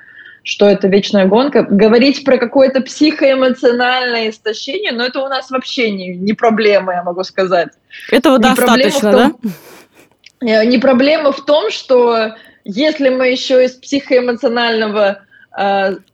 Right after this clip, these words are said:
Speaker 1: чу-, с-, сочувствия, чувств и так далее будем останавливать нашу там карьеру, брать какую-то паузу, ну, э, как ты вообще будешь? У тебя вчера нога отваливалась, сегодня ты там,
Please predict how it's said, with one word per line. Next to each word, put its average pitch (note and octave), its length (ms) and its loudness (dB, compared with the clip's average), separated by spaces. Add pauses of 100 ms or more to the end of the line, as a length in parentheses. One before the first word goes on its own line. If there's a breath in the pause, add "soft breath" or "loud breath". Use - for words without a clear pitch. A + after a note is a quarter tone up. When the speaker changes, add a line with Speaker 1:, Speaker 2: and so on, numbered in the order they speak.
Speaker 1:
чу-, - 280 -6
с-, - 320 -10
сочувствия, C4+ 840 -2
чувств D#4+ 520 -4
и A#3+ 60 -4
так A#3 220 -2
далее A#3 340 0
будем G#3 380 -2
останавливать G#3 760 -2
нашу F#3 360 -4
там E3+ 160 -6
карьеру, B3+ 440 -2
брать A3 320 0
какую-то G#3 380 -2
паузу, C4 600 -2 (480)
ну, A3+ 140 0
э, C4+ 380 0
как - 300 0
ты F#3 100 0
вообще F#3 300 0
будешь? E3+ 260 -6
У F#3+ 60 -14
тебя G#3+ 240 -2
вчера B3 280 0
нога B3+ 360 0
отваливалась, G#3 640 -2
сегодня A3+ 800 -4
ты F#3+ 100 -8
там, F#3+ 320 -4